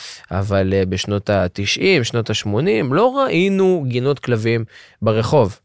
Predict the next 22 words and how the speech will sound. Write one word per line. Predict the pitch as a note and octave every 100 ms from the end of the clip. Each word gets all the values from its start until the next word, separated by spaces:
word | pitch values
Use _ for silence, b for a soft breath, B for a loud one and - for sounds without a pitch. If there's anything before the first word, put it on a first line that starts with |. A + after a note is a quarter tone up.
| b b b
איזה | B3 C4+
לא | B3+ G#3+
ראינו? | G#3 A#3+ F#3
הייתה | C#3+ G3+
תרבות | - E3+ C#3 D#3 A3
של | - E3+ C#3
לשחרר | B2 B2 B2+ E3+ G3
כלבים | - C3 C3 E3 C#3
ברחוב, | A#2 A2+ D3 G3+ G3 F3 B B B B G#2
וזה | A2 A#2+
נורמלי, | A#2+ A#2 C#3 G#3 G#3+ G#3+ G3+ F#3+ b b
ולפעמים | G#2 A2+ D3 D#3
צריך | D#3+ D3+
להיזהר | D3+ C#3 B2+ D3 E3+
מהכלב | D3+ C3 - E3 F3+ E3+
של | - D#3+
השכן | D3 - B2+ D#3+ E3+
שהוא | - D#3+
משוחרר | D#3+ B2+ B2+ B2+ D#3+ C#3+
והוא | C3
יכול | C#3+ C3
לנשוך, | A#2+ - A#3 G#3+